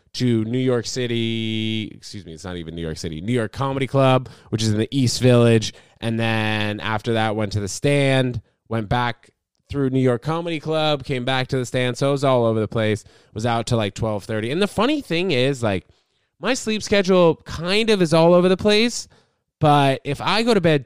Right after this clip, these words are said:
too late, like, my circa-, my circadian rhythm gets effed up. 'Cause my body always really likes to just wake up before ten A M, no matter what.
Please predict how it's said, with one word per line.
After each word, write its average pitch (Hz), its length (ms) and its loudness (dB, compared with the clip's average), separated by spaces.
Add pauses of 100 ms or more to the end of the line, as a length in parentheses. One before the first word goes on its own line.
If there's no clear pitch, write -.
too 165 440 2
late, 185 380 2
like, 123 180 0
my 120 200 -4
circa-, - 540 -8
my 120 180 -4
circadian 151 680 -6
rhythm 139 380 -6 (240)
gets 123 220 -14 (140)
effed 143 340 -8
up. 120 280 -8 (680)
'Cause 123 160 -6
my 170 140 2
body 143 380 2
always 123 400 2
really 117 260 2
likes 110 260 0
to 113 60 -4
just 95 220 -4
wake 101 260 -2
up 104 280 0 (240)
before 117 280 -2
ten 113 280 -4
A 107 160 -4
M, 110 200 -6
no 101 120 -6
matter 104 340 -10
what. 95 440 -2